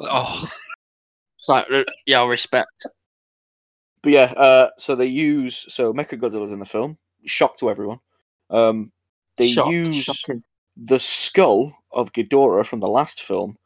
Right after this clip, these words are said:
Speaker 3: that the fucking Charles Dance character,
Speaker 1: Oh, yeah.
Speaker 3: uh, Alan Jonah,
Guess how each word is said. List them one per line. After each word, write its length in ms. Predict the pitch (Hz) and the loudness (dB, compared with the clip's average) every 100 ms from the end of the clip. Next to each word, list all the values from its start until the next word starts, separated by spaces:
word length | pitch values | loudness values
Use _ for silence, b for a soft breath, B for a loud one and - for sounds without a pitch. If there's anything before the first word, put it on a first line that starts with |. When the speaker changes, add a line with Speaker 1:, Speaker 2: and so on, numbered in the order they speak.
| _ _ _ | _ _ _
Speaker 3:
that 320 | 107 107 92 - _ _ - | -2 0 0 -4 _ _ -4
the 520 | 117 110 113 104 95 | -2 0 -2 -4 -8
fucking 320 | - 117 110 | -8 -8 -8
Charles 340 | 98 123 117 110 | -2 2 2 0
Dance 480 | 117 104 107 - - | 0 0 -6 -14 -12
character, 520 | - 101 95 - 101 101 _ _ - | -6 -6 -6 -8 -8 -10 _ _ -12
Speaker 1:
Oh, 60 | |
yeah. 160 | 110 123 | -10 -8
Speaker 3:
uh, 180 | 95 104 _ _ _ _ _ _ | -10 -14 _ _ _ _ _ _
Alan 340 | 120 120 127 120 | 0 2 2 0
Jonah, 560 | 107 113 87 87 117 | 0 0 -2 -4 -6